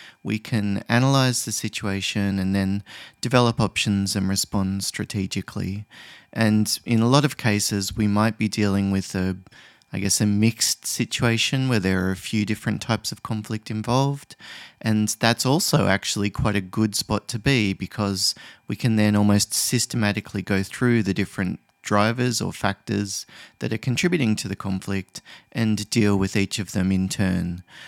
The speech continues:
which often means that the resolution that we can come to is much more effective or longer lasting than a quick Band-Aid fix that we might put on a situation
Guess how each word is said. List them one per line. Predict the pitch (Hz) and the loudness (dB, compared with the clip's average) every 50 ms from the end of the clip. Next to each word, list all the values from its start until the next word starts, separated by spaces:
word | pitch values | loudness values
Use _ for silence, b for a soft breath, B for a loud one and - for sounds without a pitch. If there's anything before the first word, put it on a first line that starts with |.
| B B B | B B B
which | - 110 107 - | -6 -2 2 4
often | 143 135 127 - 127 110 104 | 4 4 4 4 2 2 4
means | 104 127 139 123 101 95 95 95 95 98 98 - | 4 4 6 6 4 4 2 2 2 0 0 -2
that | - - 104 92 - | -2 -4 -4 -2 0
the | - 95 90 87 | -2 0 0 0
resolution | 85 95 98 95 - - 98 110 117 123 123 - - 117 107 | 0 0 0 0 0 0 2 4 4 4 4 2 2 0 0
that | 101 104 - - | 0 -2 -4 -6
we | 104 | -8
can | - - 107 104 | -8 -6 -6 -6
come | - - - 160 277 269 233 | -4 -2 0 2 2 2 0
to | - - - - 90 85 87 104 B B B B B B B B _ | -2 -4 -4 -2 -2 -2 -4 -6 B B B B B B B B _
is | - 120 117 107 107 104 98 92 - - - | 2 2 4 4 4 2 2 0 -4 -4 -4
much | 107 110 110 104 - - - | -2 0 0 0 -2 -4 -2
more | 113 107 101 101 95 92 92 - - _ _ _ _ | 0 0 0 0 0 -2 -2 -6 -10 _ _ _ _
effective | 110 - - 120 110 - - 123 117 110 107 90 95 | -6 0 0 0 0 0 0 2 2 2 2 2 0
or | 95 92 92 | 0 0 0
longer | 90 90 98 101 101 101 98 98 | 0 0 0 0 0 -2 -2 -2
lasting | 92 92 92 90 92 - - - 101 92 92 90 92 B B B B B B B _ | 0 0 0 -2 -2 -6 -6 -4 -4 -4 -4 -4 -6 B B B B B B B _
than | - 113 104 98 98 | -2 0 0 2 2
a | 98 98 98 98 98 95 - _ _ | 0 0 0 0 -2 -4 -6 _ _
quick | - - 143 135 117 - - - _ | -2 2 2 2 2 0 -6 -8 _
Band-Aid | - 98 98 101 104 101 95 95 98 95 | 0 0 2 2 0 0 2 0 0 -2
fix | - - - 139 - - - - | -2 -2 -2 -2 -2 -2 -10 -8
that | - - - | -8 -8 -4
we | - 107 107 | -2 -2 0
might | 104 101 101 - - _ | 0 0 -2 -4 -4 _
put | - 120 110 - _ | -2 -2 -2 -4 _
on | - 104 101 | -4 -4 -2
a | |
situation | 98 - - 90 - - - 98 95 90 90 - - 92 92 87 87 | -2 -4 -4 -6 -8 -6 -6 -4 -4 -2 -2 -4 -4 -4 -4 -6 -8